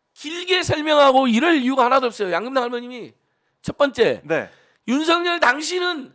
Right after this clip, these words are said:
Speaker 1: 한국 대통령이요, 일본 대통령이요, 한국인이요,
Speaker 2: 음.
Speaker 1: 일본인이요?" 물어봐 버렸어요.
Speaker 2: 네.
Speaker 1: 거기서 다 끝장이 난 겁니다. 김성주 할머니께서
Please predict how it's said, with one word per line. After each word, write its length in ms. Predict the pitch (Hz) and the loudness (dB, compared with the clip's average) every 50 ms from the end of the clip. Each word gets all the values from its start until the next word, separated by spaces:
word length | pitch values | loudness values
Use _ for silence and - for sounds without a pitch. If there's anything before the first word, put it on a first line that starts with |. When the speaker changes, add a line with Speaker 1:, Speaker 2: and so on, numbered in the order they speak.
| _ | _
Speaker 1:
한국 440 | _ - - 349 392 415 427 415 - | _ 0 0 0 2 2 -2 -2 0
대통령이요, 920 | 392 392 381 - 392 392 381 381 370 370 370 359 349 349 349 339 339 339 339 | -4 -2 -2 -2 -4 -2 0 0 0 0 0 2 6 8 8 8 8 8 6
일본 260 | 320 320 311 320 320 311 | 4 2 2 2 0 0
대통령이요, 600 | 302 285 - 277 269 269 262 262 254 254 247 240 | -2 -4 -6 -6 -6 -6 -6 -6 -4 -2 2 2
한국인이요, 560 | 233 214 262 285 277 285 277 269 262 254 247 233 | 2 2 2 -2 -4 -10 -10 -8 -8 -6 -6 -6
Speaker 2:
음. 60 | 220 | -6
Speaker 1:
일본인이요?" 420 | 202 196 208 220 208 202 185 170 | -6 -6 -8 -8 -8 -6 -8 -8
물어봐 300 | 156 143 139 185 185 139 | -8 -8 -10 -12 -14 -18
버렸어요. 340 | 110 113 107 - - 95 101 113 113 _ _ _ _ _ _ 113 | -18 -20 -20 -20 -20 _ _ _ _ _ _ _ _ _ _ _
Speaker 2:
네. 200 | 113 104 104 101 101 | -20 -20 -20 _ _
Speaker 1:
거기서 280 | 117 123 151 165 - | -10 -10 -10 -10 -16
다 120 | _ - - - - - - - - _ | _ -20 -20 -20 -20 -20 -20 -20 -20 _
끝장이 320 | - 165 - - - 180 | -20 -16 -14 -12 -12 -12
난 160 | 127 - - | -14 -18 -20
겁니다. 320 | 101 - 107 117 98 95 98 98 95 _ _ _ _ _ _ _ _ _ _ _ _ _ _ _ _ _ _ _ _ _ _ _ _ _ _ _ _ _ _ _ _ _ _ _ _ _ _ _ _ _ _ _ _ _ _ | -20 -20 -20 -20 -20 -20 -20 _ _ _ _ _ _ _ _ _ _ _ _ _ _ _ _ _ _ _ _ _ _ _ _ _ _ _ _ _ _ _ _ _ _ _ _ _ _ _ _ _ _ _ _ _ _ _ _
김성주 380 | - 147 160 170 185 185 175 | -16 -12 -10 -8 -8 -6 -6
할머니께서 720 | 165 156 151 156 156 143 127 _ 131 120 131 160 196 220 277 | -6 -6 -6 -10 -12 -12 -16 _ -18 -16 -14 -16 -16 -16 -20